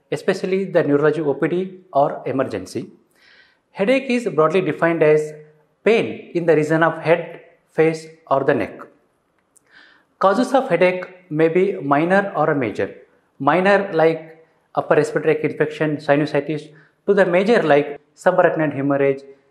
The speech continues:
cerebral venous sinus thrombosis or a C N S bleed and many. Headaches are broadly classified as primary, means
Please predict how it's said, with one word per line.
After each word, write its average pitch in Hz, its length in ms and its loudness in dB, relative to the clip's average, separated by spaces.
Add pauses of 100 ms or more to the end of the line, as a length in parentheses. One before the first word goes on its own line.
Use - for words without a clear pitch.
(100)
cerebral 180 440 2
venous 175 280 0
sinus 151 240 0
thrombosis 135 600 -4 (360)
or 143 240 2
a 160 80 2
C - 160 -2
N 160 140 2
S 156 140 -6
bleed 135 260 -2 (200)
and 156 220 -2
many. 98 300 -6 (680)
Headaches 269 460 -2
are 247 180 2
broadly 170 340 0
classified 170 600 2
as 160 320 -2 (100)
primary, 175 600 0 (580)
means 196 340 -2